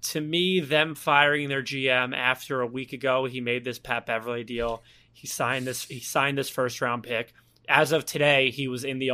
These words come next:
he was in the gym developing players, meeting with the player development staff. To me, the final straw was he wasn't willing to do this, whereas the owners and the new owners coming in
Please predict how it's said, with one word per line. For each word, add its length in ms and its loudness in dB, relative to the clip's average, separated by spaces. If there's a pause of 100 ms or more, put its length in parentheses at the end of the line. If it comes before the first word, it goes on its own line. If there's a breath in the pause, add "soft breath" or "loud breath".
(180)
he 120 -4
was 140 -4
in 180 -4
the 80 -2
gym 480 -2 (240 soft breath)
developing 480 0
players, 480 0
meeting 220 0
with 80 -8
the 80 -12
player 240 0
development 420 -8
staff. 320 -2 (600 loud breath)
To 120 -2
me, 280 2
the 120 2
final 400 2
straw 460 2
was 420 -2 (400 soft breath)
he 420 -6
wasn't 440 0
willing 300 0
to 100 -10
do 180 -2
this, 400 0
whereas 480 2
the 180 -4
owners 420 -4
and 100 -8
the 40 -4
new 220 -4
owners 300 -6
coming 300 -4
in 260 0